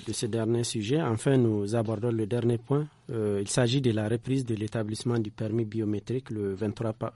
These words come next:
septembre passé. Les activités de traitement et d'édition du permis se poursuivent au Centre national de traitement et d'édition du permis de conduire biométrique à Niamey, avec cette fois-ci dix mille cinq cents francs de frais demandés au lieu des douze mille francs initialement. Gary Amadou,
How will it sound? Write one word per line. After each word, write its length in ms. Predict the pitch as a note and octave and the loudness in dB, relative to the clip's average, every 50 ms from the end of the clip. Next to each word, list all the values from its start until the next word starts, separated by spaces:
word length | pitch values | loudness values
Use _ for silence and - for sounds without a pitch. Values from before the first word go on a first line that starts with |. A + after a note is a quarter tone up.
| - B2+ - | -10 -12 -8
septembre 540 | - - A#2 - - - A2 G#2+ G#2 A2 | -6 -6 -6 -6 -4 -4 -2 -2 -2 -4
passé. 440 | - - G#2+ G2 G2+ - B2 B2+ C3+ - - - - - - - - - | -4 -4 -6 -4 -2 -2 -2 -2 -2 -4 -14 -20 -20 -20 -20 -20 -6 0
Les 160 | - B2 A2 A#2+ | 2 4 4 4
activités 420 | A#2 - - A#2+ A2+ - - C3+ | 2 2 -2 -4 -2 0 0 2
de 120 | A#2+ A#2 | 2 2
traitement 460 | A2 - - A#2+ A#2 - - B2+ B2+ C3 | 0 2 0 0 0 2 2 2 4 4
et 60 | B2+ | 4
d'édition 440 | A2+ A#2 A#2 A2+ A2+ - - C3 B2+ | 4 2 0 0 -2 -2 2 2 2
du 100 | A#2+ A2+ | 2 0
permis 460 | - - A#2 G#2+ G2+ A2+ B2 C3 C3 | -2 -2 0 2 2 2 2 2 0
se 160 | B2+ - - | 0 -2 -4
poursuivent 580 | A2 - - B2 A#2 A2+ - - C#3+ D3 D3 C3+ | -6 -2 -2 -2 -2 -2 -2 -4 -4 -2 -2 -2
au 180 | B2 G#2+ G2+ G2 | -2 -2 -2 -4
Centre 380 | - - A#2 A2+ A2+ - - | -2 -2 -2 -2 -2 -2 -4
national 420 | G#2+ G#2 - - G#2+ G#2 G#2+ G#2+ G2+ | -2 -4 -4 -4 -4 -2 -2 -2 -2
de 100 | G#2 G2 | -4 -6
traitement 420 | - - G2 G2 - - A#2 A2 | -6 -6 -8 -8 -6 -4 -4 -2
et 100 | G#2+ G2+ | -2 -2
d'édition 440 | F#2+ G2+ G2 G2+ G2+ - - A2+ G#2 | -4 -4 -6 -6 -8 -4 -4 -2 -2
du 160 | G#2 F#2+ F#2 | -2 -4 -6
permis 340 | F#2 - G2+ F#2+ F#2+ G#2 G#2 | -8 -6 -6 -6 -4 -6 -4
de 120 | G2+ G2+ G2 | -4 -4 -6
conduire 380 | - - G2 G2 G2 G#2 G#2 | -6 -4 -4 -4 -2 -4 -6
biométrique 640 | F#2+ F#2+ A2 A2+ G#2 G#2 G2 - - A#2+ C3 C3 - | -4 -4 -2 0 0 0 -2 -4 -6 -8 -8 -6 -6
à 120 | - F2+ | -6 -4
Niamey, 380 | F#2+ F#2+ G2 G2 G2 A2+ C3 D3 - - - - - - - - | -4 -4 -4 -2 -2 -4 -4 -6 -8 -16 -20 -20 -20 -20 -8 -4
avec 260 | A#2+ A#2 C3 C3+ C3 | -2 0 0 0 0
cette 180 | - C#3+ C3 - | 0 -4 -4 -2
fois-ci 340 | - B2+ A2+ - - - A#2 | -2 -2 -2 -2 -4 -6 -6
dix 200 | A2 A#2 C#3 C#3+ | -4 0 2 2
mille 160 | C#3+ C#3 C3+ | 2 2 0
cinq 200 | - C3 A#2+ A#2 | 2 2 2 2
cents 200 | - - B2+ A#2 | 4 2 0 0
francs 260 | - A#2 A#2 B2+ D3 - _ - - _ _ - | 2 0 0 0 -2 -4 _ -20 -20 _ _ -4
de 120 | C3 A#2 | -4 -4
frais 240 | A2 - B2 A#2 A2+ | -2 0 0 0 0
demandés 420 | G#2+ A2 G#2 G2+ G2+ G2+ A2+ B2 | 0 0 0 0 -2 -2 -2 -4
au 140 | B2+ A#2 G2+ | -4 -4 -6
lieu 180 | G2+ G2+ G#2+ A2 | -4 -4 -4 -4
des 320 | G2 G#2 G2 F2+ - - - | -4 -4 -6 -6 -6 -8 -10
douze 280 | A2+ A#2 B2+ A#2+ A2+ | -4 -2 -2 0 0
mille 160 | A#2 A#2 A#2 | 0 0 0
francs 320 | A2 - - A2+ A2 A2+ G#2+ | -2 -6 -8 -6 -6 -4 -2
initialement. 580 | G2+ G#2 G2 - - G#2 F#2+ F#2+ G2+ A2+ B2 - - - - - - - - - - - - - _ | -2 -2 -2 -2 -2 0 0 2 2 0 0 -2 -6 -18 -20 -20 -20 -18 -18 -16 -16 -18 -20 -6 _
Gary 260 | B2+ G#2+ A#2 A2+ A2+ A#2 | 0 2 2 2 4 2
Amadou, 460 | A2+ G#2 G2+ F#2+ F#2 A2+ A#2 A#2+ | 2 2 0 0 -2 -4 -6 -6